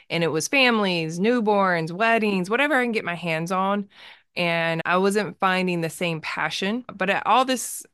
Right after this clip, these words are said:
during all that, I was still the stay-at-home mom, growing my family. I was going from three kids to four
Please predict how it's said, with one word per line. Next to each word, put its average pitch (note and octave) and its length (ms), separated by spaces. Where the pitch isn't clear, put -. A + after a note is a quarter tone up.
during G3+ 300
all G3 220
that, F#3+ 180
I - 20
was F#3 100
still F#3 240
the F#3+ 80
stay-at-home F3+ 520
mom, F#3+ 420
growing D#3 280
my D#3 120
family. G3+ 560
I F3 60
was E3 100
going E3 280
from D3 220
three A3 280
kids G3+ 400
to E3+ 80
four A3+ 260